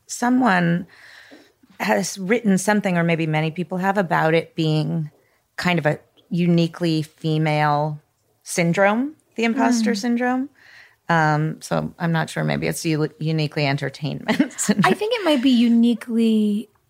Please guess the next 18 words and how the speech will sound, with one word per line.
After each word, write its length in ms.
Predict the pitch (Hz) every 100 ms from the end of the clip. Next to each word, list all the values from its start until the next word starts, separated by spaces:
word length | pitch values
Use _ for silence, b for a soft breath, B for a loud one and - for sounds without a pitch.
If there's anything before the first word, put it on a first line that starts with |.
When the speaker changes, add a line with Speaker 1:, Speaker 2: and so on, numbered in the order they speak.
| _
Speaker 2:
sensitive. 760 | - - 240 254 - 240 - -
Speaker 1:
Yeah. 300 | 170 160 - 147 - _ _ _ _ -
Speaker 2:
And, 420 | 226 220 214 208 _ _ _
you 220 | - 254 233
know, 320 | 208 202 - -
a-, 560 | - - - - -
as 140 | 240 196 -
actors, 640 | 254 285 233 214 208 - _ -
as 160 | 214
storytellers, 880 | - - 226 254 277 - 202 196 196
our 140 | 208 196
job 340 | 202 185 190
is 100 | 202
to 100 | -
be 100 | 202
sensitive 760 | - 180 180 208 254 302 - _ b b b b b b -
and 260 | 220 214
to 640 | 196 - 226 202 196 196